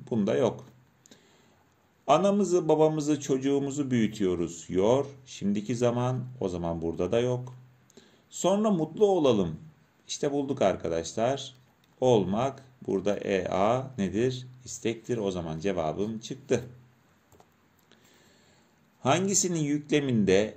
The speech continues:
eylem kipinde anlam kayması vardır demiş. Anlam kaymasını, zaman kaymasını, kip kaymasını soruyor yine bize. Ne zaman bademden, üzümden söz etseler eski köyüm aklıma geliyor. Arkadaşlar ne zaman diyor.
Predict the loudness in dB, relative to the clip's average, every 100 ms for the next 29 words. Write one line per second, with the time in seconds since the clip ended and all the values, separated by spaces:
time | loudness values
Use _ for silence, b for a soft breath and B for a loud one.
0 | -10 2 4 4 4 4 4 0 -8 -8
1 | -4 -2 0 0 0 -2 -2 -4 -2 0
2 | 0 -4 -2 0 0 -2 -4 -4 -6 -10
3 | -6 -4 -2 -2 -2 0 -2 -4 -8 -8
4 | -4 -4 -4 -4 -4 -4 -6 -8 -10 -10
5 | -14 -4 -2 -2 -4 -6 -4 -2 0 0
6 | -2 -8 -8 -12 -14 -16 -20 B B B
7 | B B 0 4 4 4 2 4 6 6
8 | 2 0 0 0 -2 -4 -4 -2 -2 -2
9 | -2 0 0 -2 0 2 2 0 -6 -4
10 | -8 -2 -2 0 -2 -2 -2 0 0 -2
11 | -4 -6 -12 -2 0 0 -2 -4 -2 0
12 | 0 -2 0 0 0 -2 -6 -8